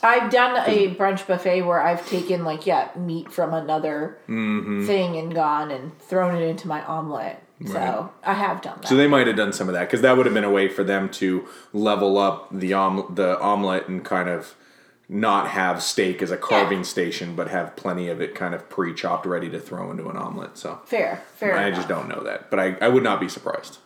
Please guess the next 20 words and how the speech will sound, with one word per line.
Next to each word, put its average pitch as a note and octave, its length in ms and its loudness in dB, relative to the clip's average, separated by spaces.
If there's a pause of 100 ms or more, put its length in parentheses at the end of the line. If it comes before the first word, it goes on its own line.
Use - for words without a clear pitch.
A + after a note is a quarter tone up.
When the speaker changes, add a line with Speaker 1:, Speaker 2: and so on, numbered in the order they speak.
(340)
Speaker 1:
Well, C4+ 140 4
I'm C#4 60 0
glad D4 180 4
you D4+ 60 6
had C#4+ 100 6
a C#4 80 2
good C4+ 160 0
time. A3+ 480 4
You A#3+ 80 2
Speaker 2:
Yes. G#3+ 100 2
Speaker 1:
hung A#3 140 2
out A3 120 4
with C4 100 2
your G#3+ 120 0
aunt G#3+ 240 2
and A3+ 140 -8
your A#3 100 -2
uncle, G3+ 680 2 (180)
Speaker 2:
I - 60 6
did. C3 520 6